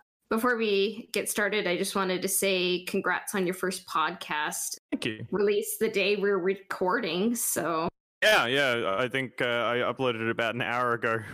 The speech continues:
Speaker 1: I was like, "Man, this is so good." First, first episode and, uh, some killer, um, podcast art, so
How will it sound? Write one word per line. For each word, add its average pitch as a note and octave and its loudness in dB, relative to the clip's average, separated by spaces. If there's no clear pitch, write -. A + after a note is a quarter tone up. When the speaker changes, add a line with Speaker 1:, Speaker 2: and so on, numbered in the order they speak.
Speaker 1:
I G3+ -2
was G#3 -2
like, G3 -2
"Man, C#4+ 0
this C#4 0
is B3+ 0
so D#4 2
good." C4 -2
First, C#4 -4
first A#3+ 0
episode F#3 0
and, E3+ 0
uh, G3 2
some F#3+ 0
killer, G#3+ 0
um, F3+ 0
podcast F#3+ -2
art, E3+ -2
so E3+ 0